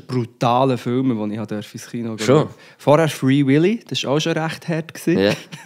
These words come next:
Speaker 2: Also emotional vor allem
Speaker 1: Meine
Speaker 2: einfach.
Speaker 1: Großmutter hat es nicht können fertig schauen.
Speaker 2: Hat sie
Speaker 1: sozusagen.
Speaker 2: gerannt?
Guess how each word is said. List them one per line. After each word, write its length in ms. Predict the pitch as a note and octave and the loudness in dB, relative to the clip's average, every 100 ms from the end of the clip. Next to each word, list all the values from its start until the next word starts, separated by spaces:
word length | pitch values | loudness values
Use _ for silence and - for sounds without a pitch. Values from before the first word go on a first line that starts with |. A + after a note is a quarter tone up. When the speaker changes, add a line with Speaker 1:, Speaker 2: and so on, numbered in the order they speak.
| - - - - _ _ - - | -10 -10 -12 -20 _ _ -20 -6
Speaker 2:
Also 200 | G#2 G#2+ | -2 2
emotional 640 | G#2 G#2 F2+ G2 F#2 F#2+ A#2+ | 4 4 2 2 4 4 4
vor 140 | B2 | 4
allem 180 | F#2 D#3 | 6 6
Speaker 1:
Meine 80 | D#3 | 4
Speaker 2:
einfach. 160 | C#3+ | 4
Speaker 1:
Großmutter 480 | D3 D#3 D#3 D3 C#3 | 2 2 2 2 0
hat 140 | B2+ - | -4 -4
es 60 | |
nicht 180 | C#3 C#3+ | -4 -2
können 260 | E3+ E3 D#3+ | -2 0 -2
fertig 380 | D#3+ D3+ - D#3+ | -4 -4 -4 -2
schauen. 240 | E3 D#3+ | 0 0
Speaker 2:
Hat 80 | - | -2
sie 120 | - | -2
Speaker 1:
sozusagen. 340 | - A#2 E3 | 2 6 6
Speaker 2:
gerannt? 140 | G#3+ | 4